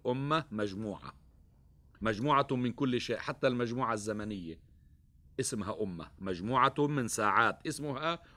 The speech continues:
أمة، كقوله تعالى: "وادكر بعد أمة"، يعني تذكر بعد فترة، بعد مجموعة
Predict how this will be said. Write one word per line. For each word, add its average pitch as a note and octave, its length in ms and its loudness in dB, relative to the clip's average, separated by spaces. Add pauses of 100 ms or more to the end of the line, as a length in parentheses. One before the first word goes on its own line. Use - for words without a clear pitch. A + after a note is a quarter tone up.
(100)
أمة، C#3 320 4 (280)
كقوله D3 520 4
تعالى: D#3+ 640 10 (320)
"وادكر B2+ 760 6
بعد D#3 320 10
أمة"، C#3 760 4 (800)
يعني A2+ 220 2
تذكر A#2 600 4
بعد D#3+ 500 10 (220)
فترة، A#2+ 680 6 (160)
بعد B2+ 200 12
مجموعة E3+ 600 8